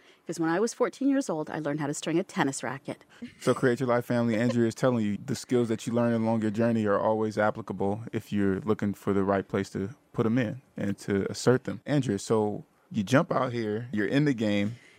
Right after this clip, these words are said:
Speaker 2: What is life like now for you as an entrepreneur? Talk to us a little bit about it. What does your day-to-day look like?
Speaker 1: Oh, my God. No day is the same. It's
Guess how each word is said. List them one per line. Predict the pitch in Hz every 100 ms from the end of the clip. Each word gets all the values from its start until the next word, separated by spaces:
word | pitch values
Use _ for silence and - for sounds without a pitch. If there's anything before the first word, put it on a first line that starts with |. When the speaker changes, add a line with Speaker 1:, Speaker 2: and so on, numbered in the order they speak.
| _ -
Speaker 2:
What | 139
is | 139 127
life | 127 127
like | 127 117
now | 110 113 117
for | -
you | 104 104
as | 101
an | 104
entrepreneur? | 101 101 104 101 104 101
Talk | 98 - 117
to | 110
us | 107
a | 104
little | 104
bit | 98
about | 95 101 101
it. |
What | 101
does | 110
your | 120
day-to-day | 107 110 104 104 104
look | 98
like? | 101 98 - -
Speaker 1:
Oh, | 208 190
my | 170 165
God. | 160 165
No | 185 202 214
day | 202 175 170 165
is | 151
the | -
same. | - 160 156 147 - -
It's | 240 -